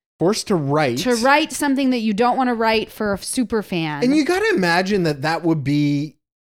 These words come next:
Speaker 1: so hard on you as a writer to want to write after that.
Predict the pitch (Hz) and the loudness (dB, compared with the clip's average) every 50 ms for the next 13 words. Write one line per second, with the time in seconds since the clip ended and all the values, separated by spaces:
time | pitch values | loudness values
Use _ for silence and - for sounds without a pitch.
0 | _ _ _ _ _ - - - - - - - - 180 175 185 190 170 123 110 | _ _ _ _ _ -18 -14 -12 -10 -10 -6 -4 0 2 4 4 4 2 2 0
1 | 139 143 143 139 127 113 104 90 107 123 135 131 131 127 123 120 120 113 123 117 | 0 2 2 2 2 2 0 -2 -4 -2 -2 -2 0 0 0 0 0 0 -2 -2
2 | 110 110 113 113 117 113 113 113 110 113 110 117 120 120 123 123 131 139 - - | -2 -2 -2 -2 -2 -2 -4 -4 -4 -4 -6 -8 -6 -4 -2 -2 -2 -4 -6 -6
3 | - - 123 113 104 107 113 135 135 - 67 - 104 104 - - 95 90 87 80 | -6 -6 -6 -4 -2 -2 -2 -2 -4 -6 -8 -8 -8 -8 -8 -10 -10 -10 -10 -10
4 | 69 50 - - | -12 -14 -18 -20